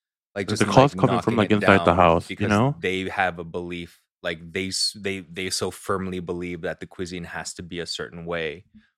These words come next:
Speaker 1: for it to be real when it's not true at all.
Speaker 2: And also, like, that kind of mindset, like, also makes it seem like, you know, Asian food will always be the cheaper food,
Speaker 1: Yeah.
Speaker 2: you know?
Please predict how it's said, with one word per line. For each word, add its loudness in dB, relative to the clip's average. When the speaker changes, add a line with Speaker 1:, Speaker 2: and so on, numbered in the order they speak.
Speaker 1:
for 0
it -4
to -6
be -4
real -6
when -4
it's -8
not -4
true -10
at -8
all. -12
Speaker 2:
And 8
also, 10
like, 6
that 6
kind 6
of 6
mindset, 6
like, 4
also 4
makes 0
it -8
seem -4
like, 0
you -6
know, 0
Asian 8
food 8
will 6
always 8
be 2
the 8
cheaper 0
food, -2
Speaker 1:
Yeah. -12
Speaker 2:
you -2
know? 4